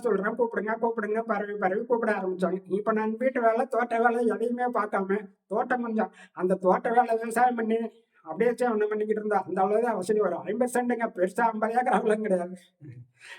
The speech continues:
அப்புறம் அப்படியே சேவனம் போய்கிட்டு இருக்கல, நாம வேலை வெட்டி போட்டு வெளியிலயும் போய்கிட்டு இருந்தா நம்மளுக்கு ஒண்ணுமே முடியாதாட்டம் இருக்குது அப்படின்னு சொல்லி, "சரி, கொடுக்கறதே வாங்கிக்கலாம்" அப்படிங்கிற ஆரம்பிக்கிற போதே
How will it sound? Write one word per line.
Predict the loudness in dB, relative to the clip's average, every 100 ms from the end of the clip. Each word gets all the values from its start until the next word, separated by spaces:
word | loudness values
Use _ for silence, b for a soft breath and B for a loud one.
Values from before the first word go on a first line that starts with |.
| B 0
அப்புறம் | 2 4 4 2 0 -4 -8 -12 b b -2
அப்படியே | 0 2 4
சேவனம் | 4 2 0
போய்கிட்டு | 0 0 0
இருக்கல, | 2 2 2 -2 _ -6
நாம | 0 2 4
வேலை | 6 4 2
வெட்டி | 0 0 0
போட்டு | 2 2 2 2
வெளியிலயும் | 4 4 4 2
போய்கிட்டு | 0 -2
இருந்தா | 2 4 4 2
நம்மளுக்கு | -2 0 0 0
ஒண்ணுமே | -2 -4 -4 -2
முடியாதாட்டம் | 4 4 4 -2 -6
இருக்குது | -2 0 0
அப்படின்னு | -2 -4 -2 -4
சொல்லி, | -2 0 -2 -4 -12 -12 -2
"சரி, | 2 2 2 b b 0
கொடுக்கறதே | 4 4 4 4
வாங்கிக்கலாம்" | 2 2 2 2 0 -8
அப்படிங்கிற | -2 0 2 0 0
ஆரம்பிக்கிற | -4 -2 0 0
போதே | 0 0